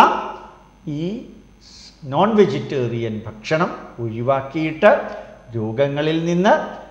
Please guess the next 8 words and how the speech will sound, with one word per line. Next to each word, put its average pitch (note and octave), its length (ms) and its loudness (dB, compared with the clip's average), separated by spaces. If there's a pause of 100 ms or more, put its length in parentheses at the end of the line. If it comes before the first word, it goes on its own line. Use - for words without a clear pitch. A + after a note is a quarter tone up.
(160)
മാനസിക C3+ 680 -2
സംഘർഷത്തിൽ B2+ 880 -4
നിന്ന്, F#3+ 280 4 (520)
ശരീരത്തിൻ്റെ F#3+ 1000 0 (200)
തിന്മകളിൽ F#3+ 760 2
നിന്ന് A2+ 340 -2 (520)
നന്മകളിലേക്ക് A#2+ 920 -4
മാറുമ്പോഴാണ് B2 960 0